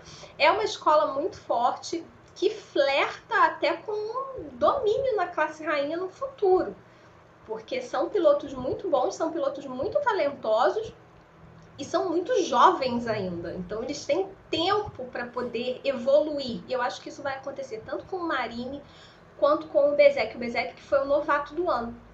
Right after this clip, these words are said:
né? Então eu acho que também, é, isso mostra como ele já tá no caminho. E eu acho que o Marini vai acompanhar esse caminho. Eu concordo que foi um empate, foi uma dupla boa, uma dupla que tem tudo pra progredir aí na,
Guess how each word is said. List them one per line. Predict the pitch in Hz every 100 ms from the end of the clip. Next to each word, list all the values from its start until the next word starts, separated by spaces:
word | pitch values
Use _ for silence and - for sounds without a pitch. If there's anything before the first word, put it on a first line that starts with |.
| -
né? | 226 220
Então | 233 233 214 220
eu | 226
acho | 208 220 - 180 -
que | - 254
também, | - 247 240 233 269 247 202 - - - - - -
é, | 202 226
isso | 226 - 277
mostra | 247 247 - - 294 -
como | - 262 294 311 294
ele | 269 285 285 294 285 277
já | 311
tá | 320 330
no | 381
caminho. | 403 392 285 214 202 - -
E | 466
eu | 508
acho | 508
que | -
o | 508
Marini | 494 480 494
vai | 466 453
acompanhar | - 440 453 403
esse | 427 -
caminho. | 453 453 339
Eu | 294
concordo | 294 381 381 370 -
que |
foi | - 339
um |
empate, | 320 311 277 285 339
foi | 311
uma | 285 277
dupla | 277 294 -
boa, | 226 247 311 330 330 - 269
uma | 262
dupla | 240 277 - 302
que | - 302
tem | 302 294
tudo | 302 302
pra | -
progredir | 302 320 320 339 285 254 269
aí | 262 240
na, | 233 214